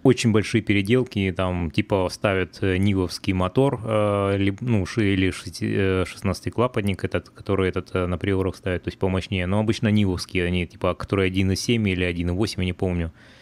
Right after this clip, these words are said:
Там коробку, там раллийную ставят, каркас ставят, э, вырезают там пол кузова, э, потому что Э, на "Жигули", э, пятнадцатый радиус, ну, пятнадцатый диаметр не ставятся колёса, а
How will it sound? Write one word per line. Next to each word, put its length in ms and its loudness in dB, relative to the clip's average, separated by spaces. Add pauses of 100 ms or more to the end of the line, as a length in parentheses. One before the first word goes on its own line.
(500)
Там 300 0
коробку, 960 2
там 500 0
раллийную 580 2
ставят, 480 -2
каркас 500 -2
ставят, 560 0
э, 380 2
вырезают 760 2
там 240 0
пол 260 2
кузова, 720 0 (520)
э, 640 0
потому 300 2
что 460 0 (840)
Э, 320 4
на 300 2
"Жигули", 600 2
э, 360 0
пятнадцатый 680 -2
радиус, 500 -2
ну, 220 2 (120)
пятнадцатый 420 -2
диаметр 480 0
не 120 0
ставятся 420 -2
колёса, 580 -4
а 380 -4